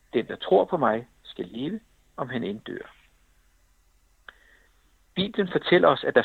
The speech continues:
findes en fortsættelse. Døden er en afslutning, men den er ikke afslutningen på alt. Prædikeren skrev,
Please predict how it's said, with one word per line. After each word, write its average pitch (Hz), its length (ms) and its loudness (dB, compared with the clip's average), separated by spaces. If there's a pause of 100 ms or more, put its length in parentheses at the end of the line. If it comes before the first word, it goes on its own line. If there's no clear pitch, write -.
findes 175 280 4
en - 160 -8
fortsættelse. 101 600 -2 (800)
Døden 135 360 2
er 110 180 2
en 202 80 2
afslutning, - 560 0 (160)
men 117 160 -8
den 98 140 0
er 104 40 4
ikke 156 160 6
afslutningen - 680 0
på - 160 -6
alt. - 400 0 (1300)
Prædikeren 151 460 2
skrev, - 320 2